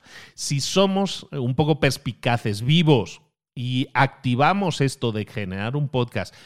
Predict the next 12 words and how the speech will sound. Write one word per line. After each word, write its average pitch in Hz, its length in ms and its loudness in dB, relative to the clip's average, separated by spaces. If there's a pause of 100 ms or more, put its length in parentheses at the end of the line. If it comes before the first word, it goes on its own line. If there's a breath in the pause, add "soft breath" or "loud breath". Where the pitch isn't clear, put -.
(220 loud breath)
con 160 320 6
la 139 180 6
temática 127 560 0
adecuada, 95 500 -4
con 175 380 6
el 147 180 6
enfoque 131 460 2
adecuado, 104 560 -2
para 165 300 6
el 143 160 4
público 170 480 0
adecuado, 104 580 -2